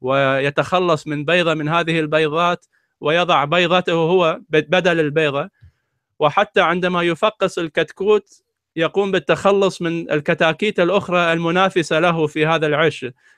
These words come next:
هذه البرمجة، من أين أتت هذه البرمجة؟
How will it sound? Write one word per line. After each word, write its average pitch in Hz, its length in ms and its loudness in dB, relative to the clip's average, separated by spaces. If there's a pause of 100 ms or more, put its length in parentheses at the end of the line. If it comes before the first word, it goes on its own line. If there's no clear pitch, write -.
(220)
هذه 247 300 4
البرمجة، 220 600 2
من 190 160 -2
أين 214 240 -2
أتت 180 400 -2
هذه 151 300 0
البرمجة؟ 135 560 -4